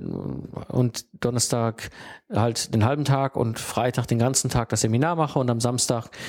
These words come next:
ist dann eben das Barcamp. Sodass halt die Hörer, die sagen, "Oh, ich finde das Seminar spannend, da will ich hin." Und wenn ich jetzt eh schon da bin und am Samstag ist das Barcamp, ist das vielleicht einfach eine Möglichkeit. Ein Seminar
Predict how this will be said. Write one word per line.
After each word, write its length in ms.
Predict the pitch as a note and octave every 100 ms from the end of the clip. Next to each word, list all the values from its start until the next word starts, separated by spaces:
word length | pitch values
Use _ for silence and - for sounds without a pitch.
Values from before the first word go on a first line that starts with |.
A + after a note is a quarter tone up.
| -
ist 180 | - A#2+
dann 120 | A2+
eben 220 | - B2 A#2
das 140 | G#2
Barcamp. 400 | C3+ D3 - C3+ - - - _ _ _ _ _ - -
Sodass 320 | C3+ C3+ B2
halt 200 | B2+ A#2+
die 120 | C3+
Hörer, 260 | C3 C#3 B2+
die 100 | A#2+
sagen, 280 | A#2+ A#2+ C3
"Oh, 140 | D3+
ich 160 | D#3 B2
finde 160 | C#3 B2
das 60 |
Seminar 360 | B2 A#2+ C3 C#3+
spannend, 280 | - C3+ C3
da 100 | A#2+
will 140 | B2
ich 120 | A#2+
hin." 240 | C#3+ D3+ D#3 - -
Und 100 | -
wenn 100 | B2+
ich 80 | B2+
jetzt 180 | A#2+ -
eh 120 | -
schon 160 | C3 C3
da 140 | A#2+
bin 240 | A#2+ B2 B2+
und 140 | A#2
am 100 | A2
Samstag 260 | A#2 A#2+ A2
ist 120 | G#2
das 100 | -
Barcamp, 400 | - A2 - A#2 - - -
ist 120 | -
das 100 | D3
vielleicht 300 | - C3+ G#2+
einfach 200 | - A#2
eine 100 | A2+
Möglichkeit. 580 | C#3 A2+ B2+ - A2+ - - - _ _ _ _ _ _ -
Ein 80 | C#3+
Seminar 480 | D3 C#3+ D#3 F#3